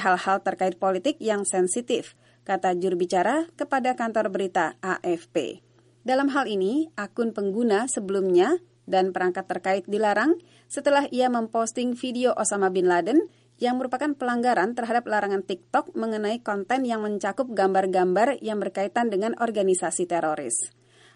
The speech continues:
Akun barunya dan videonya, termasuk video yang dipermasalahkan, tidak terpengaruh.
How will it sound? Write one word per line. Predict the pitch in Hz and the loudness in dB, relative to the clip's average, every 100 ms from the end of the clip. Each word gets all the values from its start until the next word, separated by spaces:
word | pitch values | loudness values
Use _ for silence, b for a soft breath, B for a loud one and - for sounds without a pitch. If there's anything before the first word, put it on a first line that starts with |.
| b | b
Akun | 220 220 269 277 262 | -6 -4 2 4 6
barunya | 214 214 208 185 220 - | 4 4 4 4 4 2
dan | 190 196 | 0 0
videonya, | 185 196 196 240 208 180 277 - | -2 -2 2 4 6 4 2 -4
termasuk | 190 180 180 180 | -2 -2 -2 -2
video | 190 175 | -2 0
yang | 196 185 180 | 2 4 2
dipermasalahkan, | 175 175 170 180 170 180 247 294 302 | 2 0 0 0 -4 -2 0 2 0
tidak | - 277 254 - | -4 -2 0 0
terpengaruh. | - - 170 165 156 | -2 -4 -2 -2 -2